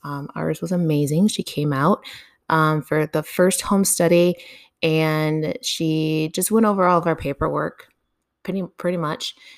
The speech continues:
Um, and we talked to her. She discussed our family lives, like, how we both grew up, what our families are like,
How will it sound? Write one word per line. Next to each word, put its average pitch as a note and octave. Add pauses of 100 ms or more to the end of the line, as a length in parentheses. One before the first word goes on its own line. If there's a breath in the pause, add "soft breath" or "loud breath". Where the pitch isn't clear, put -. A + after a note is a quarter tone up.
(300 loud breath)
Um, D3+ (200)
and F#3
we G3+
talked D#3+
to D#3
her. D3
She E3+
discussed -
our D3
family D3
lives, C3
like, C#3+
how C3
we C3
both C#3
grew D#3+
up, -
what D3
our D3
families D#3
are D3
like, C#3+